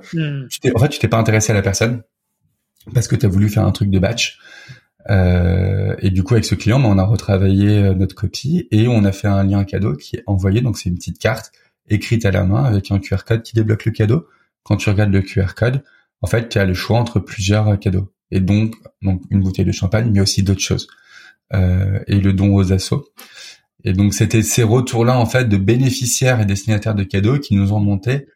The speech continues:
Speaker 2: Le cadeau était non sollicité, ou je n'en voulais pas, ou ce n'était pas adapté, euh,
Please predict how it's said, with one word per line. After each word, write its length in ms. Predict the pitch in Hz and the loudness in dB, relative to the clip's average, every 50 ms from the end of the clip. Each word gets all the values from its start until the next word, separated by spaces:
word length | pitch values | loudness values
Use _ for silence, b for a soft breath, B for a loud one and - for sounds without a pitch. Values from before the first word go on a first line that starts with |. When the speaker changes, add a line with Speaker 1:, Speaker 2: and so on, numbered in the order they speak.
| B _ - | B _ -4
Speaker 2:
Le 160 | - 104 107 | -2 0 0
cadeau 300 | 104 - 113 107 107 110 | 2 2 2 2 4 2
était 180 | 107 - - 98 | 2 2 0 0
non 160 | 95 101 98 | 0 0 -2
sollicité, 600 | - - 92 87 90 95 95 - 104 113 131 147 - _ _ - | 0 -2 -4 -4 -4 -8 -8 -6 -6 -6 -6 -8 -14 _ _ -6
ou 180 | 101 98 98 | -4 -2 -2
je 140 | 95 92 101 | -2 0 2
n'en 100 | 104 104 | 2 2
voulais 240 | 95 101 98 98 95 | 2 2 0 0 0
pas, 320 | - 101 101 110 - - | 0 0 -2 -2 -2 -4
ou 60 | 110 | -6
ce 120 | 101 - - | -8 -2 -2
n'était 280 | 101 95 - - 98 | -2 -2 0 -2 -2
pas 140 | - 117 120 | 0 0 0
adapté, 500 | 117 104 107 101 - - - 101 131 - b b b b b b b b _ - | 0 0 0 -2 -2 -2 -4 -4 -4 -4 b b b b b b b b _ -4
euh, 340 | 95 98 95 95 98 98 | 0 0 2 4 2 2